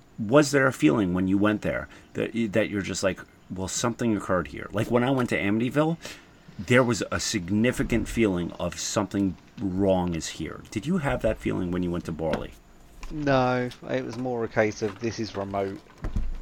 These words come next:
Speaker 2: and this
Speaker 1: Okay.
Speaker 2: is, this is far away from anywhere. This is just a village in the middle of nowhere. Um, it's quite, it is quite pleasant round there, but it's,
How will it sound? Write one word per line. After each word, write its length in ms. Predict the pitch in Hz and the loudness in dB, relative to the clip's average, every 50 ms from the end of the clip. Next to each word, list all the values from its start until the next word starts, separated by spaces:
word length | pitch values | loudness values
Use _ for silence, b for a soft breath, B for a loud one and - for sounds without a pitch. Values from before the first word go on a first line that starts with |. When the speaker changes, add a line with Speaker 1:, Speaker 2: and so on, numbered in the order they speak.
| - - - | -8 -6 -4
Speaker 2:
and 160 | 107 101 98 | -4 -2 -2
this 160 | 113 107 104 | -2 0 0
Speaker 1:
Okay. 160 | 101 107 98 | 0 0 -2
Speaker 2:
is, 60 | 85 82 | -2 -2
this 260 | - 123 107 - - | -2 -4 -4 -4 -6
is 100 | 101 - | -8 -6
far 340 | - - 113 104 101 98 98 | -2 0 2 4 4 4 2
away 300 | 98 95 98 98 98 95 | 2 0 0 0 0 -2
from 260 | - - 104 101 92 - - | -4 -8 -12 -14 -16 -12 -6
anywhere. 560 | 120 113 101 98 98 95 - - 69 69 76 | -4 -4 -4 -4 -6 -8 -8 -6 -6 -6 -6
This 240 | 92 101 92 - - | -6 -10 -12 -12 -14
is 60 | 95 | -14
just 200 | - - 95 - - - - - - - - | -14 -14 -14 -16 -16 -18 -20 -20 -20 -14 -12
a 60 | 127 110 | -10 -6
village 360 | - 123 120 113 117 101 110 | -4 -2 -2 -2 -2 -4 -6
in 80 | 107 110 | -8 -4
the 40 | |
middle 220 | 110 113 107 113 110 | -4 -4 -2 -2 -4
of 80 | 104 | -4
nowhere. 540 | 107 113 117 120 120 117 117 120 123 131 127 - B B B B B B B B B B B B - - | -2 -4 -2 -2 0 0 0 0 0 -2 -4 -10 B B B B B B B B B B B B 0 6
Um, 500 | 110 113 113 113 110 113 113 113 110 - - - - - - - | 8 10 10 10 8 6 0 -6 -10 -12 -16 -20 -20 -20 -10 -8
it's 120 | - - - | -8 -6 -2
quite, 300 | - 240 196 160 - - | 0 0 0 0 -2 -4
it 40 | 180 | -4
is 180 | 202 226 220 - | -4 -4 -4 -4
quite 220 | - - 220 202 | -4 -4 -4 -2
pleasant 300 | - 220 226 202 - 110 110 | 0 0 -2 -2 -2 -4 -4
round 200 | 110 101 95 95 | -4 -4 -2 -2
there, 160 | 101 107 120 | -2 -2 0
but 160 | - 127 117 | 0 0 0
it's, 640 | 117 - - - - - - - - - - - - | 0 -2 -2 -4 -6 -6 -4 -4 -4 -4 -6 -6 -10